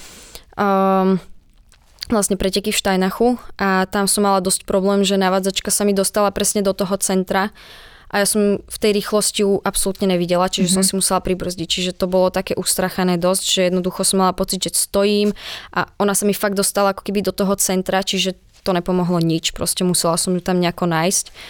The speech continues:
Speaker 1: Čiže toto je niekedy také, že ja to ako keby aj vysvetľujem, že čím rýchlejšia disciplína, tak tým horšie mi ten zrak nejako zachytáva to, čo je okolo,
Speaker 2: Mhm.
Speaker 1: že ako keby,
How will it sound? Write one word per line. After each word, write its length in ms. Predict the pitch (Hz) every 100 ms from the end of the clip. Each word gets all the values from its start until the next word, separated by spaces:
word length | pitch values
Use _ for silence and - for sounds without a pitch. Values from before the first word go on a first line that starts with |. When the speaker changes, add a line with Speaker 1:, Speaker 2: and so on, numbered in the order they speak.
| - - -
Speaker 1:
Čiže 160 | 196
toto 180 | 185 185
je 80 | 196
niekedy 320 | 190 185 190
také, 320 | 190 185 -
že 220 | 208 196 185 - - -
ja 140 | 196
to 100 | 202
ako 140 | 214 -
keby 240 | 208 220
aj 40 | 196
vysvetľujem, 460 | 190 208 214 214 214
že 160 | 190
čím 200 | 185 233
rýchlejšia 460 | 220 202 220 214 208
disciplína, 720 | 180 - 185 202 208 247 269 - - - - - - _ - -
tak 240 | 208 -
tým 160 | 220 214
horšie 560 | 190 214 - 220 202 - _ _
mi 100 | 196
ten 180 | 196 208
zrak 300 | 190 208 196
nejako 300 | 202 190 202
zachytáva 640 | 185 196 196 196 190 185 180
to, 160 | -
čo 160 | 196 196
je 60 | 180
okolo, 480 | 185 - 190 214 214
Speaker 2:
Mhm. 220 | 214 180 208 208
Speaker 1:
že 260 | 190 185 190 185 180 175 - - - _ -
ako 220 | - 196
keby, 380 | 185 202 196 185